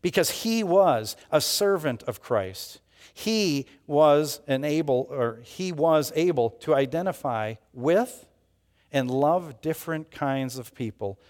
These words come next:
just as his Lord had. See, Paul in these verses has laid out the plan to win the lost. He knows that the church needs to model Jesus' love and grace.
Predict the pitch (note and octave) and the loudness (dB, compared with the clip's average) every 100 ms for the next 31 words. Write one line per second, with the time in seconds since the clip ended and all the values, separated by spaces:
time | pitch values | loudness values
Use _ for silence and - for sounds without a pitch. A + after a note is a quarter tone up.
0 | _ _ - C#3+ A#2 - - _ B2 G#2+ | _ _ -2 0 0 -4 -14 _ -8 -6
1 | A#2 G#2 G#2+ G#2+ G2+ G2 G2 - _ A2 | -8 -10 -6 -4 -2 -4 -6 -14 _ -10
2 | G2 F2+ E2 E2+ _ _ _ _ _ _ | -10 -10 -14 -20 _ _ _ _ _ _
3 | _ _ _ _ _ _ _ _ _ _ | _ _ _ _ _ _ _ _ _ _
4 | _ - C#3 - E3+ F3+ F3+ F3 D3+ D#3 | _ -10 -10 -6 0 4 6 4 4 0
5 | E3 B2 C3 D3+ C#3+ - A2+ A2+ G#2 - | -2 -2 2 2 2 -2 -4 -6 -8 -10
6 | - - _ _ - B2+ C3+ D3 D3 D3 | -12 -16 _ _ -4 -2 2 4 6 4
7 | D3 C#3+ - - C#3+ C3+ A#2 A2+ B2+ A2+ | 4 0 -8 -4 -2 0 0 -4 -6 -4
8 | B2 A#2+ B2 B2 C3+ A2+ F2 - - - | -4 -2 -2 -2 -2 -4 -8 -14 -18 -20
9 | _ _ _ - - F#3+ F3 F#3 G3 G#3 | _ _ _ -20 -12 -6 2 6 6 6
10 | E3 E3 D#3 - - G3 F#3 - D3+ E3+ | 4 0 -2 -4 2 2 2 0 -2 -2
11 | E3+ - D3 C#3 C#3+ D3+ E3 E3+ - - | -4 -4 -4 0 2 4 4 2 0 -8
12 | - - F#3 F#3 E3 - C#3 A#2+ C3 E3 | -14 -6 -4 -2 -4 -4 -6 -4 2 4
13 | E3+ F3 E3+ E3 C#3 B2 B2+ D3 D3 A#2+ | 6 6 2 -2 -4 -4 0 2 2 0
14 | - - - | -6 -10 -12